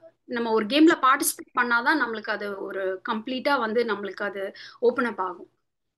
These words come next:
So என்ன, எந்த விதமான ஒரு hold back பண்ணாம, தயக்கம் இல்லாம ஃப்ரீயா, ஆ, discuss பண்ணலாம். இல்ல,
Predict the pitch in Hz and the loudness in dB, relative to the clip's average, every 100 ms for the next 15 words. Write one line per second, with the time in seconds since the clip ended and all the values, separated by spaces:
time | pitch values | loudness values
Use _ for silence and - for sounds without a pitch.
0 | _ _ _ _ _ _ _ _ - 254 | _ _ _ _ _ _ _ _ -4 0
1 | 240 233 254 285 302 269 - 247 254 269 | 2 2 0 0 0 -2 -4 -2 -2 0
2 | 302 294 269 262 277 277 247 226 277 277 | 0 0 -2 -2 0 0 0 -2 -4 -4
3 | 247 247 240 - 240 226 220 220 226 233 | -2 -4 -4 -6 -4 -2 -2 -4 -2 -2
4 | 254 277 233 214 202 254 - _ - 247 | -2 -4 -4 -4 -4 -4 -6 _ -12 -6
5 | 240 247 247 - - 214 214 208 208 202 | 0 2 2 0 -6 -4 -2 -4 -6 -8
6 | - 233 - 208 190 240 370 _ _ _ | -8 -8 -6 -4 -4 -6 -8 _ _ _
7 | _ _ _ _ _ _ _ _ _ _ | _ _ _ _ _ _ _ _ _ _
8 | - - - 320 277 311 330 320 330 | -6 -2 2 4 6 6 6 4 0